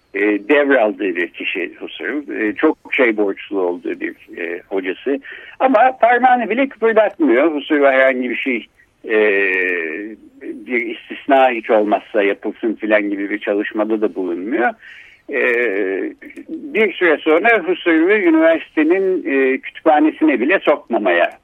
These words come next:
başlıyorlar. Ve, e, işte bin dokuz yüz otuz sekizde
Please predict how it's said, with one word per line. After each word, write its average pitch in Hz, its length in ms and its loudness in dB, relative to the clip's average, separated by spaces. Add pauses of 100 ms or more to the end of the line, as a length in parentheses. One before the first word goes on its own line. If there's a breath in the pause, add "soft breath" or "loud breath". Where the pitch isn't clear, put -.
başlıyorlar. 87 680 -2 (540 loud breath)
Ve, 143 340 0
e, 117 320 -8
işte 113 360 -8
bin 135 160 -2
dokuz - 240 -4
yüz 120 80 -6
otuz - 320 -8
sekizde 127 640 -2